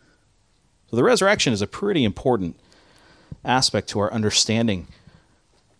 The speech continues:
of what God is doing. If we wanted to look for some sort of theological understanding, a, a nice little definition, the resurrection is,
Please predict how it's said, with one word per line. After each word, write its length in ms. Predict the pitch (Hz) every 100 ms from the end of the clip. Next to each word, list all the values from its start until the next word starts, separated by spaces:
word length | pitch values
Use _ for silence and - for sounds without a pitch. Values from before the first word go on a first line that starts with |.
| _ _ _ -
of 80 |
what 220 | 107 135 117
God 280 | 107 120
is 180 | 110 82
doing. 480 | 87 104 123 69 - _ _ _ _ _ _ _ _ _ _ -
If 80 | 147
we 60 |
wanted 200 | 151 -
to 80 | -
look 140 | 151
for 140 | - 131
some 300 | - 143 139
sort 180 | 143 131
of 80 |
theological 520 | - 131 123 120 117 117
understanding, 760 | 110 - 117 117 117 110 107
a, 140 | 101 101
a 140 | 113
nice 340 | 107 113 110 120
little 140 | 104
definition, 840 | 113 104 110 104 110 - 107 95 - - - - - _ _
the 100 | 113
resurrection 680 | 139 139 131 135 147 - 120
is, 480 | 113 113 101 -